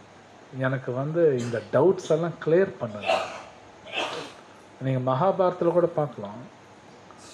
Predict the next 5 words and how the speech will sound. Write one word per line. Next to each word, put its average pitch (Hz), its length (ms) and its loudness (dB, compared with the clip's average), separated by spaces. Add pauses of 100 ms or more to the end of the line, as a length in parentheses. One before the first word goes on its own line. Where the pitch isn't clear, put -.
(360)
யுதிஷ்டிர் 180 580 2
மகாராஜ் 151 580 2
வந்து, 135 380 0 (1600)
அவர் 131 340 2
எந்த 180 360 4